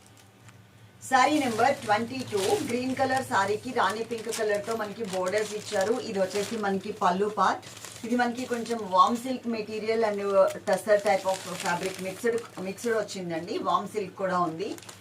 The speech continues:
ఇది మనకి పళ్ళు పార్ట్, ఆ, సారీ, బ్లౌజ్ పార్ట్. అన్ని సారీస్ లో కూడా మనకి వామ్ సిల్క్ అనేది మిక్స్ ఉంటుంది. ఓకే,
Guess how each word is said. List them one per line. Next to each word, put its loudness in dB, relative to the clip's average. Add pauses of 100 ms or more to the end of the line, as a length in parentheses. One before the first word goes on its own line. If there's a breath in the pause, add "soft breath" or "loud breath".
(180 loud breath)
ఇది 0
మనకి -2
పళ్ళు 0
పార్ట్, 0
ఆ, 0
సారీ, -4
బ్లౌజ్ 2
పార్ట్. 0
అన్ని -4
సారీస్ -4
లో 0
కూడా 2
మనకి -4
వామ్ 2
సిల్క్ -6
అనేది 0
మిక్స్ -6
ఉంటుంది. -4 (240)
ఓకే, 0